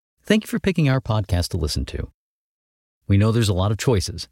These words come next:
and I'm grateful for your time. And if you know somebody who might be feeling frazzled, frayed, or just about to lose it right now, perhaps you might recommend Return of the Birds to them.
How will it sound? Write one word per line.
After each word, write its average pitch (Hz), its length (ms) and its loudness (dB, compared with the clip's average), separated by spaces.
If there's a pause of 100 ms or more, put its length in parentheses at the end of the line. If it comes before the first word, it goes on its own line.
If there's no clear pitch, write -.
(300)
and 90 120 2
I'm 98 100 4
grateful 101 380 -2
for 85 100 -4
your 90 140 2
time. 67 400 -2 (1500)
And 160 140 6
if 156 100 0
you 175 80 2
know 175 180 2
somebody 170 380 0 (140)
who 160 120 2
might 143 220 2
be 156 100 0
feeling 123 440 2 (260)
frazzled, 127 540 2
frayed, 117 420 0 (240)
or 113 140 0
just 101 340 2
about 135 280 0
to 107 100 0
lose 117 420 2
it 82 140 -2
right 73 200 -2
now, 71 320 -2 (280)
perhaps - 260 -2
you 196 80 0
might 165 220 0
recommend 131 480 2
Return 117 260 0
of 127 100 2
the 117 60 0
Birds 98 300 0
to 110 100 -2
them. 71 360 -2